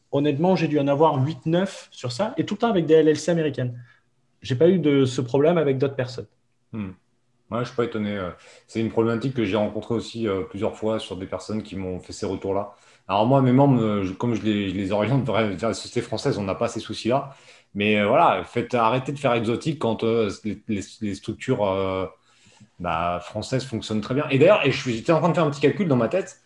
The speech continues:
Speaker 2: Tu vois, sur la L L C, euh, à un million, au final, euh, t'as cinquante pour cent d'imposition. Si tu prends le même cas en S A S, en, ou en, en sasu, un million d'euros, tu payes vingt-six pour cent, euh, d'I S, donc il reste sept cent quarante mille.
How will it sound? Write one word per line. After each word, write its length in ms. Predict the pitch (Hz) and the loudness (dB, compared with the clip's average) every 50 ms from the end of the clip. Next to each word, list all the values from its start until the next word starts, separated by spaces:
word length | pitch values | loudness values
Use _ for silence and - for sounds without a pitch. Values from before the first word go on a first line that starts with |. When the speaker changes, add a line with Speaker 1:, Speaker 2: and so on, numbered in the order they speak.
| _ _ _ _ | _ _ _ _
Speaker 2:
Tu 100 | - - | 2 4
vois, 80 | 190 196 | 4 4
sur 140 | 196 - 131 | 4 4 6
la 100 | 127 131 | 6 6
L 60 | 131 | 8
L 120 | 131 135 127 | 6 4 4
C, 320 | 131 - 160 156 147 147 - | 2 2 2 2 0 -2 -4
euh, 160 | 104 104 110 - | -4 -4 -4 -2
à 100 | - 113 | -2 0
un 60 | 120 | 2
million, 400 | 127 127 127 131 139 143 143 143 143 - - - - - | 4 4 4 6 6 6 4 2 0 -6 -10 -16 -6 -4
au 100 | 98 104 | -4 -4
final, 340 | - - 135 143 139 123 113 | 0 2 4 4 6 4 4
euh, 80 | 101 - | 2 2
t'as 120 | 117 113 | 0 0
cinquante 360 | - 131 127 123 131 127 120 | 0 0 0 2 2 0 0
pour 140 | 127 117 - | 0 -4 -2
cent 80 | - 131 | 0 0
d'imposition. 600 | 127 117 - 113 110 107 - - 180 214 226 - - _ _ _ _ _ _ | 0 2 2 2 0 0 2 2 2 2 2 -2 -10 _ _ _ _ _ _
Si 160 | - - 143 | -6 -6 -2
tu 140 | 139 165 151 | -2 -2 0
prends 160 | - 185 196 | 2 2 4
le 60 | 190 | 4
même 180 | 190 190 190 170 | 4 2 2 4
cas 260 | 190 196 190 185 - - | 4 6 6 6 4 2
en 180 | 127 120 123 123 | 2 2 4 4
S 180 | 123 117 - | 2 2 2
A 140 | 127 131 165 | 4 4 4
S, 300 | 220 226 - - - - - | 4 2 0 -6 -12 -8 -4
en, 380 | 110 113 113 113 110 110 107 107 | 0 0 2 4 4 2 2 2
ou 160 | 104 101 107 | 0 0 0
en, 320 | 101 101 101 98 92 92 | 0 0 0 0 0 -2
en 60 | 95 | -4
sasu, 440 | - - 117 117 147 214 240 247 - - _ _ _ - | 0 0 0 2 4 4 2 2 -2 -10 _ _ _ 0
un 100 | 135 151 | 2 4
million 300 | 180 185 180 180 170 170 | 4 6 6 6 6 8
d'euros, 460 | 156 165 156 156 165 165 160 160 - - _ _ _ _ | 8 8 8 8 8 8 6 4 -2 -12 _ _ _ _
tu 120 | - 110 | -6 2
payes 160 | - 139 127 | 4 6 6
vingt-six 340 | - 143 156 147 147 - 151 139 | 6 4 2 0 0 -2 -4 -2
pour 160 | 160 135 - | -2 -2 -2
cent, 400 | - - 156 151 151 151 156 131 | 0 2 4 4 4 4 4 2
euh, 100 | 113 110 | 2 0
d'I 180 | 95 95 113 156 | 0 2 2 4
S, 200 | 196 226 190 143 | 4 4 4 2
donc 240 | 123 113 107 - | 0 -2 -2 -2
il 60 | 120 117 | -2 0
reste 380 | 120 120 - - - 110 104 | 0 0 0 0 -2 -2 -2
sept 220 | - - 127 117 - | -2 -4 -6 -6 -6
cent 540 | - - 127 127 131 131 123 113 107 - | -2 2 2 4 4 6 4 4 4 2
quarante 380 | 101 - 113 104 104 113 - 175 | 2 0 0 0 0 0 2 2
mille. 240 | 214 247 170 - | 4 4 2 0